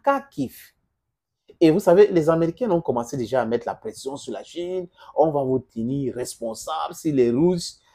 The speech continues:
euh, font encore des gains territoriaux, euh, très, euh, très, très, euh, importants. Mais c'est parce qu'ils savent déjà, quand ils commencent, ces gars-là sont comme ça,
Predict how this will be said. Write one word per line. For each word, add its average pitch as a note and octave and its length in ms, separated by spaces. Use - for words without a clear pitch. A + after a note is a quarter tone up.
euh, A2+ 280
font D3+ 300
encore C3 280
des B2 160
gains D#3 280
territoriaux, C3+ 920
euh, G#2+ 200
très, D#3+ 240
euh, A#2 440
très, D#3 220
très, D#3 380
euh, A2 300
importants. A#2 560
Mais F#3 140
c'est G#3+ 280
parce G3 200
qu'ils A#3+ 160
savent F3 320
déjà, A#2+ 220
quand - 180
ils - 200
commencent, C#3+ 500
ces A#3 160
gars-là D3 220
sont B2+ 140
comme G2 140
ça, - 220